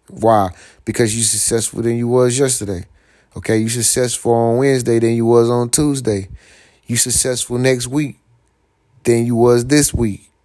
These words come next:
You know, you leveling up. Every day you pressing towards success, you leveling up.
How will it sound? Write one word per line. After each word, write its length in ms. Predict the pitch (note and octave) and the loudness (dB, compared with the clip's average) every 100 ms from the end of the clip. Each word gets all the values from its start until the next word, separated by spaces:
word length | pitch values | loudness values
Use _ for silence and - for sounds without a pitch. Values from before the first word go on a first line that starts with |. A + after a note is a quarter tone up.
| _ | _
You 140 | G#2 | -4
know, 140 | G#2 G#2+ | -2 0
you 180 | A2 A2 | 0 2
leveling 560 | B2 C3 C3+ C3+ C#3 | 4 4 2 0 2
up. 220 | D3+ A#2+ | 2 2
Every 320 | A#2 B2+ C3+ C3 | 2 0 0 2
day 240 | D#3+ D#3+ | 4 4
you 300 | C3 B2 B2+ | 0 -4 0
pressing 400 | - C3 - B2 | 2 2 -2 -4
towards 440 | - B2+ B2 A#2 | 0 2 2 0
success, 480 | - G#2 - - B2 | -4 -2 -2 -2 -4
you 120 | A#2+ | -6
leveling 580 | G#2+ G#2 G#2+ A2+ A#2+ D3+ | -2 0 0 -2 -4 0
up. 260 | F3 F2 | 0 -2